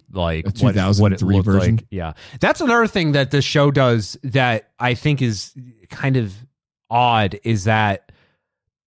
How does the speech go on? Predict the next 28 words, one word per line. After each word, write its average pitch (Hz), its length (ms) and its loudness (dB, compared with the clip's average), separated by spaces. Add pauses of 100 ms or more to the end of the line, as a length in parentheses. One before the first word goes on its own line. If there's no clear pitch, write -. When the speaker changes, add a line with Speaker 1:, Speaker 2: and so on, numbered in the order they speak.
Speaker 1:
Outbreak 131 500 0
Day 113 240 0
happened 113 400 -2
in 98 120 -2
two 117 160 -2
thousand 104 360 -2
three 101 520 -2
in 98 160 -4
the 85 80 -4
show, 98 500 0
so 98 220 -2
they 92 160 -2
could, 87 440 -6 (280)
when 101 140 -6
they 98 100 -2
do 117 120 0
the 95 120 -2
time 120 400 -2
jump, 92 320 -2
that 95 160 -2
it 92 100 -8
takes 95 240 -8
place 95 380 -2
in 85 80 -6
twenty 95 320 -6
twenty-three. 85 300 -6 (100)
Speaker 2:
Currently, 110 260 2
yeah. 92 320 -4